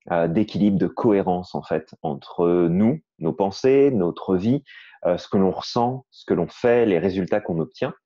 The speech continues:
Et c'est un petit peu s-, de ça aussi qu'on va parler aujourd'hui, c'est cette notion d'alignement, de cohérence par rapport à ce qui se passe à l'intérieur de nous. Alors, ce que j'aimerais faire d'abord pour commencer,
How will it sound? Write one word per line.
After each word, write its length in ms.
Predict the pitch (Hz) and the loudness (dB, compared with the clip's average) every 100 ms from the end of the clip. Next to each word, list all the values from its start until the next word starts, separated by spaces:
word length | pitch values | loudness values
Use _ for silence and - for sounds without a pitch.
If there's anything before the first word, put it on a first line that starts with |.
| - - - - _ _ _ - | -20 -20 -20 -20 _ _ _ 2
Et 460 | 127 139 147 - 87 | 4 6 4 0 -6
c'est 160 | - | -2
un 80 | 104 | -2
petit 120 | - | -2
peu 140 | - 190 | 2 2
s-, 380 | 190 - - _ _ _ _ _ - | 2 -8 -20 _ _ _ _ _ 0
de 100 | 117 | 0
ça 200 | 117 175 | 2 2
aussi 240 | 135 - 147 | 2 2 2
qu'on 120 | 113 | 2
va 80 | 101 | 0
parler 300 | 104 107 113 | 0 2 2
aujourd'hui, 420 | 95 92 110 135 | 2 0 0 -2
c'est 160 | - 107 | -4 -6
cette 260 | 101 - | -6 0
notion 680 | 107 113 - 139 135 135 131 - 104 | 0 0 -2 -2 -2 -2 -4 -6 -6
d'alignement, 920 | 95 117 120 127 113 107 110 117 117 | 0 2 4 4 4 2 2 0 0
de 120 | 98 | -2
cohérence 1000 | - - 160 117 98 101 135 - - _ - - _ | -2 2 2 2 0 -2 -2 -8 -20 _ -20 -20 _
par 120 | 104 | -2
rapport 380 | 101 95 135 - | -2 -2 -2 -2
à 120 | 110 107 | -4 -4
ce 100 | - | -6
qui 80 | |
se 80 | 104 | -4
passe 220 | 139 131 | -4 -2
à 60 | 98 | -2
l'intérieur 440 | 104 104 92 90 | -2 -2 0 0
de 100 | 85 | 0
nous. 140 | 78 - _ _ _ _ _ _ _ _ _ _ _ 117 | -4 -8 _ _ _ _ _ _ _ _ _ _ _ 0
Alors, 260 | 101 76 - | 2 0 -6
ce 120 | - | -6
que 100 | 110 | -2
j'aimerais 260 | 110 151 123 | 2 2 0
faire 200 | 143 156 | 0 0
d'abord 280 | 113 127 - | 2 0 -4
pour 180 | - - | -8 0
commencer, 560 | 113 98 95 135 131 | 2 2 0 -2 -4